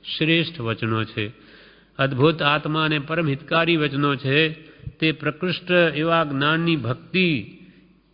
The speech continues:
તે પરમ કલ્યાણરૂપ છે. <clears throat> પ્રવચનના સેવન વિના મનુષ્ય પશુ સમાન છે.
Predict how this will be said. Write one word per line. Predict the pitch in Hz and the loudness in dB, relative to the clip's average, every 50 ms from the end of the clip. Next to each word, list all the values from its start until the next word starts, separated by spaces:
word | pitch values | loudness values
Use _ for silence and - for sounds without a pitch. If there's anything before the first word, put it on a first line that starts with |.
| _ _ _ _ _ | _ _ _ _ _
તે | - 151 147 | 0 0 0
પરમ | 131 151 - 139 139 147 160 170 170 | 0 -2 -6 -4 -2 -2 0 0 -2
કલ્યાણરૂપ | 151 147 131 127 131 131 127 123 120 113 | -2 -2 0 2 2 2 2 0 -2 -4
છે. | 107 - - 113 - - _ - - 170 185 170 139 107 90 - | -6 -8 -14 -14 -16 -16 _ 2 4 4 6 6 4 2 0 -6
<clears throat> | - - - - - - - - - - _ | -12 -14 -18 -18 -20 -20 -20 -20 -20 -12 _
પ્રવચનના | - 143 160 175 185 165 - 185 180 180 180 180 180 175 175 170 | 0 2 2 2 0 0 2 2 2 2 2 2 4 4 4 2
સેવન | 160 - 165 160 160 170 170 170 | 0 -2 -2 -2 0 0 0 0
વિના | 165 165 165 165 165 165 170 175 175 180 160 - - - - - - - - - | 0 0 0 2 2 4 4 4 2 2 -2 -6 -14 -20 -20 -20 -20 -20 -12 -4
મનુષ્ય | 131 147 160 175 180 156 - - 165 | -2 0 2 2 0 0 0 -2 -4
પશુ | 165 160 - 151 147 - - 190 | -4 -2 -4 -6 -4 -2 -2 -4
સમાન | 175 - 180 165 165 165 165 165 160 | -2 -2 -4 -2 2 2 2 2 0
છે. | 151 - 156 160 160 156 135 120 - - - | -2 0 0 2 2 2 0 -4 -10 -16 -20